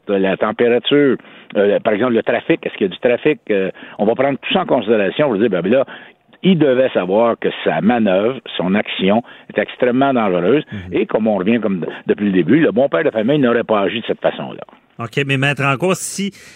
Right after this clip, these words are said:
Speaker 2: moi, ce qui m'intrigue, par contre, c'est si c'est un, c'est un domaine qui est régi par une loi, qui, qui doit être là pour la sécurité, qui les force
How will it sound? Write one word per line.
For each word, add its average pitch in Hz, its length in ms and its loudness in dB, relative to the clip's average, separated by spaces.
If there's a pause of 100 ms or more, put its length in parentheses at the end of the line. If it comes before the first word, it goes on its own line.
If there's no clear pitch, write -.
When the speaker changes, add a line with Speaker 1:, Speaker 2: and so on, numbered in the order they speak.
(240)
Speaker 2:
moi, 156 140 -4
ce - 80 -12
qui 175 100 -6
m'intrigue, 156 500 -2
par 131 220 -4
contre, 160 380 -4
c'est - 220 -8
si 196 500 -8 (400)
c'est - 180 -10
un, 127 180 -2
c'est - 140 -10
un 127 140 -2
domaine 131 380 -2
qui 135 180 -6
est 117 40 -6
régi 120 600 -2
par 120 240 -4
une 117 120 -2
loi, 110 560 -2
qui, 104 280 -14
qui 104 320 -14
doit 123 280 0
être 120 160 -4
là 147 200 0
pour 151 340 2
la 120 140 -2
sécurité, 113 720 -8
qui - 180 -10
les 120 180 -2
force - 640 -6